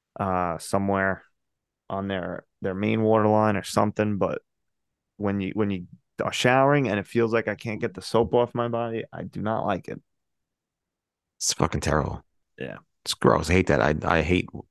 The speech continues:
Speaker 2: feeling slimy when I get out of the shower. I'm not a fan.
Speaker 1: Not a fan. Um, but to be fair, it is kinda fun to, like, do, like, you, you feel, like, kinda slippery, so you, like, do your arm or your belly and you, like,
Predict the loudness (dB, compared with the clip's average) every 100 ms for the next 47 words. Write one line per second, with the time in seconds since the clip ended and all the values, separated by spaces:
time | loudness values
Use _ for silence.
0 | _ 0 2 0 0 0 -2 -4 -6 -2
1 | 0 0 0 0 0 -2 -4 -2 -4 -2
2 | -4 -4 -10 _ _ _ -6 -2 -2 -4
3 | -8 -10 -14 _ _ _ 0 2 2 0
4 | -4 _ _ _ _ _ _ _ _ _
5 | 4 4 2 -2 _ _ _ _ _ _
6 | _ _ _ _ _ _ _ _ 2 2
7 | 0 2 4 4 2 -2 _ _ _ _
8 | -2 2 2 2 -4 -4 -4 -2 -2 -2
9 | -6 -6 -4 -6 -8 -20 _ _ _ _
10 | _ _ -18 -16 -4 -2 -2 0 0 0
11 | -8 -2 0 0 -8 -6 -6 -2 2 4
12 | 2 0 -2 -2 -6 -4 -2 0 -2 -4
13 | -6 -4 -4 -6 -4 -2 0 0 2 2
14 | 4 2 -2 -2 0 2 0 -2 -6 -6
15 | -8